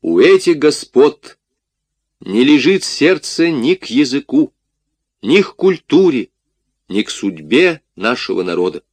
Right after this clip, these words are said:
Они разжигают националистическую травлю. Униатский священник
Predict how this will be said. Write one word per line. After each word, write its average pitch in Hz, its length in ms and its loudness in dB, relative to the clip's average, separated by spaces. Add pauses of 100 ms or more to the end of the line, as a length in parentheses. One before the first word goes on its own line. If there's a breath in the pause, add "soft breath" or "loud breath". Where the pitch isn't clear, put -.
(760)
Они 95 300 -2
разжигают 92 1040 -2 (420)
националистическую 90 1400 -6
травлю. 80 500 -12 (3000)
Униатский 196 720 2
священник 196 1080 -2